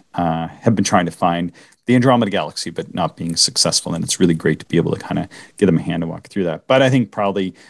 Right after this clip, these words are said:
by the nineteenth, we'll still have too many covid cases. So I'll probably just observe it. But I've observed pretty much every lunar eclipse that's taken place that's been visible, uh, since I was, like, eleven or <laughs> something like that.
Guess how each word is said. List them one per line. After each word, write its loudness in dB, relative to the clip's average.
by 6
the 6
nineteenth, -2
we'll -10
still 0
have 0
too -6
many -4
covid 0
cases. -4
So 0
I'll 2
probably 0
just -12
observe -6
it. -10
But 2
I've 4
observed 0
pretty -4
much -6
every -2
lunar 2
eclipse 0
that's -8
taken 0
place -2
that's 2
been -4
visible, 2
uh, 0
since -4
I -4
was, -8
like, -2
eleven -2
or -10
<laughs> -2
something -2
like 4
that. -4